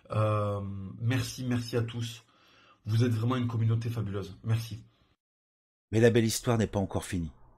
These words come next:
Speaker 2: On est quelques heures après que Papacito ait fait, euh, cette petite, euh, vidéo réaction.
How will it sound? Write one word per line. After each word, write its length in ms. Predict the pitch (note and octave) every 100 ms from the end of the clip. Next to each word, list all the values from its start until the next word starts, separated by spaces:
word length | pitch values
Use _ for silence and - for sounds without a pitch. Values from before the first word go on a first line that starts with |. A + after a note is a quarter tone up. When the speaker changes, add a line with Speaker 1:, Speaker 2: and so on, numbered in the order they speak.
| _ _
Speaker 2:
On 100 | G#2
est 80 | G#2
quelques 440 | - G#2 B2 F#2+
heures 200 | G#2+ G2+ -
après 480 | A2 - - G#2+ G2+ - - _ -
que 60 |
Papacito 680 | F2 F#2+ G#2 - - G#2 G2 -
ait 100 | F#2
fait, 440 | - G2 F#2 -
euh, 160 | E2+ E2+
cette 240 | - F2+
petite, 420 | - F2 F#2+ - F2
euh, 80 |
vidéo 340 | D#2 E2+ F#2+ F2
réaction. 440 | F2+ E2 - E3